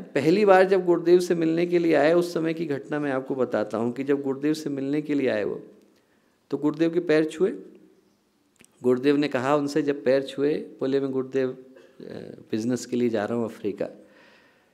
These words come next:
गुरुदेव बोले, "बेटा, मैं तुझको सुख और शांति दूंगा।" बोले, "नहीं गुरुदेव, पैसा दीजिए।" बोले, गुरुदेव बोले, "बेटा, मैं तुझको सुख और शांति दूंगा।"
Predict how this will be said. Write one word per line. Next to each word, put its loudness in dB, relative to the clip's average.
गुरुदेव 4
बोले, 2
"बेटा, 0
मैं -2
तुझको -2
सुख -10
और -8
शांति -8
दूंगा।" -10
बोले, 4
"नहीं 6
गुरुदेव, 0
पैसा 0
दीजिए।" -8
बोले, 6
गुरुदेव 6
बोले, 6
"बेटा, 4
मैं 0
तुझको 0
सुख 2
और 6
शांति 0
दूंगा।" -4